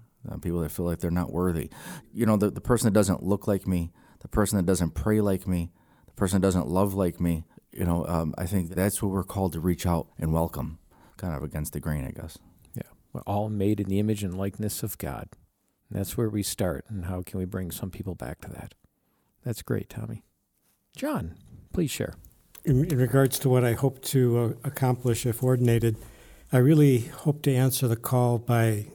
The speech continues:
Speaker 3: just being me. And just being me means being that guy that gets to fix things and gets to organize things. That's,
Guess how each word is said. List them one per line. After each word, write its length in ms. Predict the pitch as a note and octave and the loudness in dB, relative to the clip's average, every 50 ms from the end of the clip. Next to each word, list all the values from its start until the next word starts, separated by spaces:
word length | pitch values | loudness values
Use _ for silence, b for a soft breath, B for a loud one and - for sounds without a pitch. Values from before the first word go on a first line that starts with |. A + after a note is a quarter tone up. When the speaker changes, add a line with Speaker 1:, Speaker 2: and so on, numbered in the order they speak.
| - _ | -20 _
Speaker 3:
just 380 | - - C3+ C3 A#2 - - - | -4 0 0 2 2 0 0 2
being 400 | C3+ B2+ B2 A#2+ A#2 A2 A2 A2+ | 4 6 6 6 4 4 4 4
me. 340 | A2+ A2+ G#2 F#2+ E2+ - - _ _ _ _ _ _ _ - | 4 2 2 -2 -6 -10 -16 _ _ _ _ _ _ _ -4
And 540 | B2+ A#2 A#2 A#2 A#2 A2+ A2+ G#2+ G#2+ A2 - - - - - _ | -2 0 2 4 4 4 2 2 0 -4 -10 -14 -16 -18 -14 _
just 320 | D3 C#3 D3 C#3+ - - | 0 2 2 2 2 4
being 300 | - D3+ D3 C#3+ C3+ C3+ | 6 8 8 8 8 8
me 500 | C3+ C#3+ C#3+ C#3 C#3 C3+ C3 A#2 A2+ - - F3+ | 8 8 8 8 6 6 4 2 0 -4 -8 -4
means 320 | F#3+ C3 B2 B2 A#2 A2+ | 0 2 2 2 2 0
being 280 | - - - C#3 C3+ B2+ | 0 2 2 4 4 4
that 180 | B2 A#2+ A2+ G#2+ | 4 2 0 0
guy 260 | B2+ B2 B2 B2 A#2+ | 0 2 2 4 4
that 360 | A2+ A2+ A2 A2+ - - - | 2 2 0 -2 -6 -10 -2
gets 260 | - C#3+ C3 - - - | 0 0 2 2 -2 -2
to 140 | - B2+ | -4 -4
fix 460 | - - - - F3 - - - - - | -4 -2 -2 -2 -2 -2 -2 -4 -4 -2
things 500 | F3+ E3+ E3+ E3+ E3+ E3+ D#3+ C#3+ D3+ - | -2 0 2 2 2 2 0 0 -2 -2
and 420 | C#3 B2 A#2 A2+ A2+ A2 A2 G#2+ | 0 0 0 0 0 0 -2 0
gets 280 | - C#3+ C#3+ - - - | 0 0 0 0 0 -2
to 100 | C#3+ D3 | -2 0
organize 600 | D#3+ D3 C3+ B2+ C3 A#2+ A2+ A2+ A2 G#2 - - | 0 2 2 4 4 4 4 2 0 0 -2 -4
things. 340 | - - A#2 G#2 G#2 G2+ - | -4 -2 -2 0 0 -2 -2
That's, 340 | B2 A#2 A2+ - - - | -4 -4 -4 -4 -6 -6